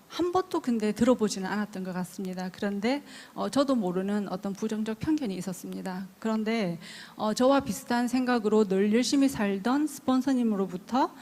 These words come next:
어, 아메이를 소개받게 되었습니다. 소개받은 스폰서님은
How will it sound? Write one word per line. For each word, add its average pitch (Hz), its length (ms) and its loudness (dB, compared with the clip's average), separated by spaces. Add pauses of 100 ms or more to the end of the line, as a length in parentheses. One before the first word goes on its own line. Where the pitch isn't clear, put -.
(280)
어, 196 220 -4
아메이를 226 440 0
소개받게 196 540 -4
되었습니다. 185 800 -6
소개받은 233 720 -2
스폰서님은 220 800 0